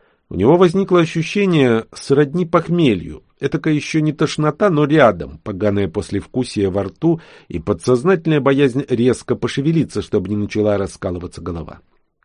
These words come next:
А ведь не пили вчера ни капли, давно уже не пили.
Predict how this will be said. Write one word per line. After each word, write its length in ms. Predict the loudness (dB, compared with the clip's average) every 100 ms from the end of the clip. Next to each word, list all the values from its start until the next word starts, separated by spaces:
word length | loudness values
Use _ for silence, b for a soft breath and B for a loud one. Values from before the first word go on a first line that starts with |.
| _ _ _ _
А 100 | -6
ведь 220 | -4 -2
не 140 | -2 -2
пили 280 | 0 -2 -2
вчера 300 | -2 -2 -2
ни 120 | -2
капли, 500 | 0 -2 -2 -8 -10
давно 480 | -6 -4 -2 0 2
уже 180 | 2 2
не 120 | 0
пили. 340 | -2 -6 -10